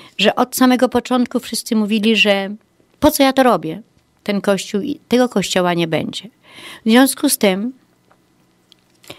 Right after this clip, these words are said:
żeśmy mieli pierwszy protest, który organizował pan Olszewski pod katedrą w ubiegłym roku. Niewielu nas było,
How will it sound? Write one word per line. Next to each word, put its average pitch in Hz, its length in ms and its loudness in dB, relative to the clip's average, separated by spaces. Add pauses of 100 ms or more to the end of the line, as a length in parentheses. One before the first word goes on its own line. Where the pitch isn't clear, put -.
(360)
żeśmy 226 280 4
mieli 254 360 4 (460)
pierwszy 247 340 -2
protest, 208 640 -2 (680)
który 233 340 2
organizował 202 560 0
pan 226 220 0
Olszewski 208 520 -4
pod 196 200 -4
katedrą 190 520 0
w 180 60 -8
ubiegłym 185 380 -2
roku. - 420 -2 (320)
Niewielu 208 460 2
nas 185 220 -2
było, 156 320 -2